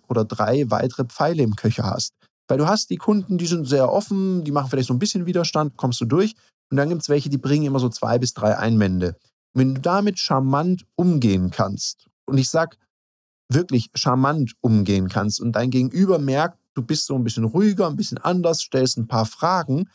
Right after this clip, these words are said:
weil ich mach das ja durch Fragen und ich mach Angebote.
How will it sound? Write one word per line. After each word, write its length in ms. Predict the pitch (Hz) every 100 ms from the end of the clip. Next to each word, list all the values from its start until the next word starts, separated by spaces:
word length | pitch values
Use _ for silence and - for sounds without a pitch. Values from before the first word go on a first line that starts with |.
| _ _ _
weil 100 | 139
ich 80 | 170
mach 120 | 180
das 160 | 165 156
ja 60 |
durch 180 | 147 139
Fragen 480 | - 165 170 110 98
und 160 | - 135
ich 100 | 131
mach 160 | 143
Angebote. 680 | - 170 175 117 98 - 104